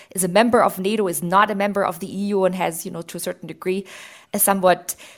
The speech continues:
difficult, uh, relationship with nato. And that's why E U nato cooperation is sometimes hard. But, uh, I think that is probably, um, the best way forward.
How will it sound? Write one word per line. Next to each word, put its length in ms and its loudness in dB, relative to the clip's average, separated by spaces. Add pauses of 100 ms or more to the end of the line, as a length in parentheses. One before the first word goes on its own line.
difficult, 640 0 (140)
uh, 180 0 (240)
relationship 680 2
with 140 -4
nato. 260 2
And 120 -2
that's 240 -2
why 280 4
E 180 0
U 180 0
nato 320 -2
cooperation 720 -4
is 80 -8
sometimes 480 -6 (180)
hard. 520 2 (680)
But, 280 4
uh, 260 6
I 80 -2
think 280 -2
that 140 6
is 340 0
probably, 600 -2
um, 260 -8
the 120 -4
best 280 0
way 100 -4
forward. 460 -12